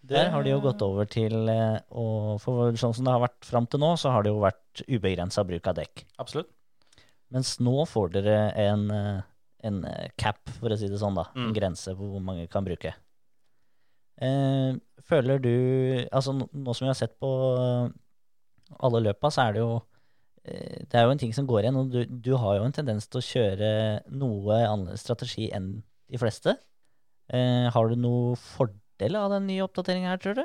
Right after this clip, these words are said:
Speaker 1: Jeg tror det er faktisk veldig stor forskjell, eller for-, fordel. Ehm, fordi du så jo som på Richmond da.
Speaker 2: Mm.
Speaker 1: Hvis, hvis jeg gjør den samme strategien igjen, så føler jeg det kommer til å hjelpe meg.
Speaker 2: Ja.
Speaker 1: Fordi da kanskje de, mange har gamle dekk.
Speaker 2: Ja.
Speaker 1: Og, og siden jeg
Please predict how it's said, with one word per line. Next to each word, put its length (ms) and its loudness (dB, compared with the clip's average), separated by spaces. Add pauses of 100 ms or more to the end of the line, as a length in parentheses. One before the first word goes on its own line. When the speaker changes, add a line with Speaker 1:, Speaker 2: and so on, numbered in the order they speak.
(160)
Speaker 1:
Jeg 120 0
tror 180 -4
det 100 2
er 540 -2
faktisk 320 -12
veldig 200 -6
stor 140 -8
forskjell, 280 -4 (180)
eller 260 2 (100)
for-, 240 -12
fordel. 300 0 (140)
Ehm, 840 0
fordi 520 -2 (320)
du 80 -8
så 220 -4
jo 40 -2
som 140 -4
på 200 0
Richmond 320 -6
da. 80 -12 (180)
Speaker 2:
Mm. 100 4
Speaker 1:
Hvis, 160 2
hvis 160 -4
jeg 100 4
gjør 100 2
den 100 0
samme 200 -2
strategien 400 -6
igjen, 200 -6 (500)
så 80 -14
føler 240 4
jeg 60 4
det 140 2
kommer 160 -4
til 120 -2
å 20 0
hjelpe 240 0
meg. 140 -12 (340)
Speaker 2:
Ja. 60 -2
Speaker 1:
Fordi 100 -2
da 140 6
kanskje 260 -6
de, 140 -4
mange 260 2
har 120 -4
gamle 360 0
dekk. 380 -10 (400)
Speaker 2:
Ja. 100 0 (280)
Speaker 1:
Og, 1040 -4 (120)
og 80 -10
siden 220 -4
jeg 160 -2